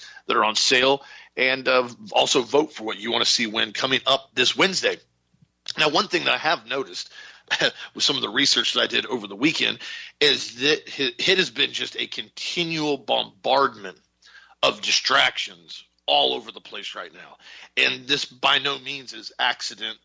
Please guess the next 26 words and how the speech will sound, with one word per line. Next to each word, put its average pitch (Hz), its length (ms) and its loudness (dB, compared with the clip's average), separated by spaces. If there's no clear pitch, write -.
or 113 180 -14
coincidental. 117 800 -6
You - 120 -6
know, 117 260 0
everything 131 400 0
came 123 300 0
out 123 180 0
now 117 220 -2
about 110 440 0
the 104 220 -6
Nord 123 280 2
Stream - 300 0
pipeline 110 720 -2
demolition 120 680 -2
with 107 180 -8
the 107 140 -8
alleged 113 500 0
Navy 117 440 -2
seals 117 580 2
and 120 220 -2
or 110 100 -4
Mossad 110 440 2
involved. 110 440 -2
Ironically 131 540 2
enough, 123 380 -2
nothing 156 340 0